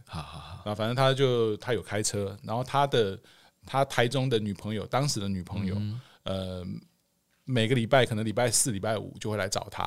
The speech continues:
Speaker 1: 嗯哼。
Speaker 2: 然后可能上完最后礼拜五的课，他们就开车回台中，
Speaker 1: 嗯。
Speaker 2: 可能礼拜一再开上来，
Speaker 1: 嗯，嗯，嗯。
Speaker 2: 他们都是这样子在往返的。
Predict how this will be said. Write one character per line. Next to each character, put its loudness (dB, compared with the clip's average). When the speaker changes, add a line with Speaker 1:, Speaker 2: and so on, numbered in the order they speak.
Speaker 1:
嗯 -2
哼。 -4
Speaker 2:
然 -2
后 -6
可 -16
能 -8
上 -2
完 -4
最 -4
后 4
礼 0
拜 0
五 -4
的 -8
课， 2
他 -8
们 -6
就 -4
开 -2
车 -2
回 -6
台 -8
中， 2
Speaker 1:
嗯。 -10
Speaker 2:
可 -8
能 -2
礼 -2
拜 0
一 -2
再 -4
开 -2
上 4
来， 0
Speaker 1:
嗯， -10
嗯， -14
嗯。 -8
Speaker 2:
他 -2
们 -2
都 2
是 0
这 -2
样 2
子 -2
在 -4
往 -4
返 -4
的。 -10